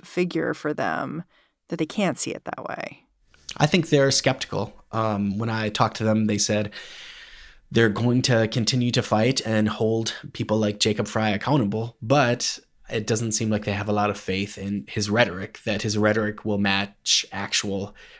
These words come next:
Speaker 2: reforms within the police, or say, even, like, you know, cops who were caught on tape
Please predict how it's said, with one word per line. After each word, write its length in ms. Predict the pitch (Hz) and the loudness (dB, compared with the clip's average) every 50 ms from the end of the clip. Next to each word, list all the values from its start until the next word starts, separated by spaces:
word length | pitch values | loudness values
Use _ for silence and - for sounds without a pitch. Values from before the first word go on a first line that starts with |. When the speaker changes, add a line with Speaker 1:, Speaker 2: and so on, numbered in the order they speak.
| _ _ | _ _
Speaker 2:
reforms 640 | 107 101 - - 98 101 101 98 98 104 104 - - | -2 -2 -2 -2 -2 0 0 0 0 -2 -2 -2 -2
within 380 | 107 101 101 101 101 98 101 | -2 -2 0 0 0 0 0
the 80 | 101 92 | 0 -2
police, 420 | - - 123 123 87 - - - | -2 0 0 0 0 0 0 0
or 160 | 101 98 98 | 0 0 0
say, 380 | 95 - - 104 101 104 104 104 - - - - - - - _ | 0 2 2 2 2 2 0 -2 -8 -14 -16 -18 -18 -20 -16 _
even, 320 | - 131 120 120 117 117 | -2 0 2 2 2 0
like, 260 | 104 104 101 101 - - - | 0 -2 -4 -6 -8 -12 -8
you 120 | 113 120 104 | -4 -4 -4
know, 100 | 95 98 | -4 -4
cops 320 | - 101 95 95 - - | -4 -4 -4 -2 -4 -4
who 120 | - - 107 | -2 -2 -4
were 80 | 101 | -4
caught 220 | 101 - 104 101 104 | -2 -4 -4 -2 -2
on 320 | 101 101 104 104 95 - - - - _ _ _ _ _ | -2 -2 -2 -2 -4 -6 -10 -16 -20 _ _ _ _ _
tape 360 | - - 113 104 101 101 | -2 0 0 0 0 -2